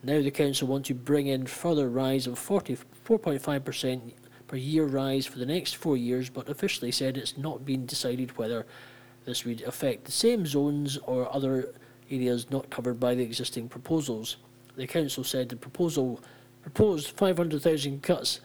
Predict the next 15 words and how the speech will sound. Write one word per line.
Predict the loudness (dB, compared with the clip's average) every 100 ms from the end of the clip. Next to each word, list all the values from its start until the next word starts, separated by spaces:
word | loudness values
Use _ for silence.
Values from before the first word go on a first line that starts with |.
| -18 -20 -20 -8
i-, | -4 -2
is | 0 0
in | -2
two | -2 2
point | 2 0
six | -4 -4
million | -4 -4 -4
funding | -2 0 0 -2
for | -6
community | -4 -4 -2 -4
policing | -4 0 0 0 -2 -6
and | -8 -8 -8
violence | -4 -2 0 -2 -4
reduction, | -6 -6 -4 -6 -6 -10 -16 -20 -20 -6
um, | 0 2 2 0 -4